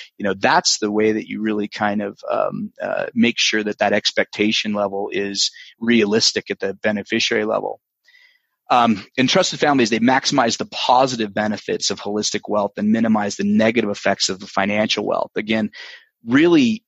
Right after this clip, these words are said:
sort of focusing on those as two different things, that the overall wealth of a family, that the financial wealth is certain, certainly one component of it.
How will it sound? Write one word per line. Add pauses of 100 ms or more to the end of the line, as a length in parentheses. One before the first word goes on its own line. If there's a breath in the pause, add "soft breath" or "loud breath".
(120)
sort
of (220)
focusing
on
those
as
two
different
things, (120)
that (380 loud breath)
the
overall
wealth
of
a
family,
that
the
financial
wealth
is
certain,
certainly
one
component
of
it.